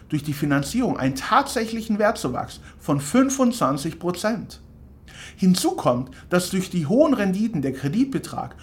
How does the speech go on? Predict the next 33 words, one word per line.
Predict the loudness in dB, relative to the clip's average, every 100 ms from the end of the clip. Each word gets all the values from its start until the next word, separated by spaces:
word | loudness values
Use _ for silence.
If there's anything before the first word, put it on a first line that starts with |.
| -12 2
und | 4 6
die | 4
monatliche | 4 4 4 2 -2
Bankzahlung | 0 0 0 -2 -4 -6 -10 -4
mehr | 0 4 6
als | 4
aufgefangen | 2 -2 -2 -4 -4 -6 -8
wird | -10 -14 -16 2
und | 2 4
in | 2
der | 2
Regel | 2 0 0
ein | 0 -2
positiver | -2 -2 -2 -4 -4 -2
Cashflow, | -2 -2 -4 -4 -8 -8 -12 -20 -20 -10
also | -6 0
ein | 2
monatlicher | 4 4 4 2 0 -4 -2
Überschuss | -2 0 -2 -2 -6 -10 -18 -8
nach | -4 -2 0
Abzug | 0 -2 -4 0
aller | 2 2
Kosten, | -2 -4 -4 -10 -4
übrig | -2 0 -2 -6
bleibt. | -10 -10 -16 -20 -20 -20 -20 -20 -20 -20 -20 -20
Viele | -6 6 8 8 6
professionelle | 4 2 2 2 4 6 8 6
Investoren | 4 0 -2 0 2 2 -4 -6 6
nutzen | 8 8 6 2
den | 4 2
Hebel | 4 4 4
des | 0 0
Fremdkapitals. | 0 0 0 -4 -6 -6 -10 -10 -14